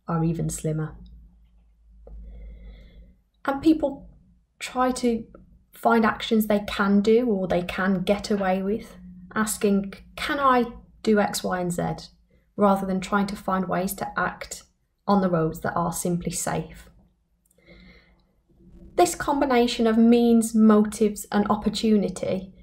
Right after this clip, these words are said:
for using mobile phones while driving provides a significant challenge to efforts to deter their use, whether that's from police forces,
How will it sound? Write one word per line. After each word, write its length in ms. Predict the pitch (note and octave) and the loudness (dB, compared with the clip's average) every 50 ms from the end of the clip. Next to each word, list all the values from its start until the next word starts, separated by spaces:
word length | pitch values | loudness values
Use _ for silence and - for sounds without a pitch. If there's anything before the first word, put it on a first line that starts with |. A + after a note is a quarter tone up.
| - _ _ | -20 _ _
for 140 | - - G#3+ | -6 -4 -2
using 320 | F#3+ G3+ G3 G3 G3 F#3 | 0 0 0 0 -2 0
mobile 320 | F#3 F3 F3+ F3 F3 F3+ F3+ | 0 0 0 2 2 2 0
phones 340 | F3 - F3 E3+ E3+ E3+ | 0 -2 -2 -2 -2 -2
while 180 | - E3+ F3 F3 | -2 -2 -2 -2
driving 580 | E3+ - F3 E3+ F3 F3 F3+ - - F3+ F3+ F3+ | 0 0 0 0 0 -2 -4 -6 -6 -6 -6 -4
provides 400 | - A3 G3+ A#3 A3+ A3+ A3 A3 | -2 -2 0 0 0 0 0 -2
a 40 | A3 | -4
significant 760 | - - - A3+ G#3+ A3+ A#3 A#3 A#3 B3 A#3+ - A3+ G#3+ G#3+ | -4 -2 -2 0 0 0 0 -2 -2 -4 -4 -2 -2 -2 -4
challenge 680 | - - G3 F#3+ F#3+ G3 G#3 A3 A#3+ C4 - - - - _ _ _ _ _ _ - | -6 -6 -6 -6 -4 -4 -4 -6 -6 -6 -8 -10 -14 -14 _ _ _ _ _ _ -12
to 140 | - - - | -8 -4 -4
efforts 360 | G#3+ A3 - - - - - | -4 -4 -4 -6 -6 -6 -6
to 140 | - G3+ E3+ | -6 -6 -6
deter 420 | F#3 F3+ F3+ - - G3 F#3 F#3 | -6 -6 -8 -6 -4 -2 -2 -2
their 180 | F3+ F#3 F3+ F3+ | -2 -2 -2 -2
use, 600 | F3+ F3+ F3 E3+ E3+ F3 - - - - - - _ _ | -4 -4 -4 -4 -6 -6 -8 -10 -10 -12 -14 -18 _ _
whether 240 | - F3 F3 F3+ | -6 -6 -6 -4
that's 240 | E3+ E3+ - - - | -4 -6 -6 -6 -6
from 220 | - - D#3 D#3+ D#3 | -4 -4 -4 -4 -4
police 400 | - - G3+ G#3 G3 G3+ - - | -4 -2 -2 -2 -2 -2 -6 -6
forces, 600 | - G3 F#3+ F#3 F#3+ - - - E3+ E3+ E3+ | -6 -4 -4 -4 -6 -6 -6 -6 -6 -6 -6